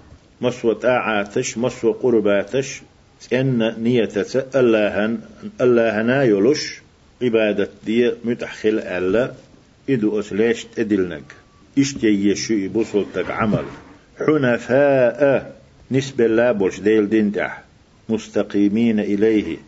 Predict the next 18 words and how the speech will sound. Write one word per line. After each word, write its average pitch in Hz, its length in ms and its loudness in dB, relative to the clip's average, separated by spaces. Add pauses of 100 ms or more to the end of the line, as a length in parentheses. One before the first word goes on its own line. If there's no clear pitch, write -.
(520)
إيش 101 160 -2
ديل 107 320 2
نعت 107 300 -4
نسبة 101 440 -2
لا 113 240 2
بولش 90 540 -6
ديل 98 240 2
دين 95 220 -4
ده. 71 200 -12 (500)
حنفاء 110 500 0
بولش 92 340 -4
المصدر 107 720 -2 (340)
تحنف 101 600 -2
دو، - 260 0 (440)
إذا 110 360 0
الاستقامة 107 840 -4
نسوة 104 420 -4
لردو. 78 340 -10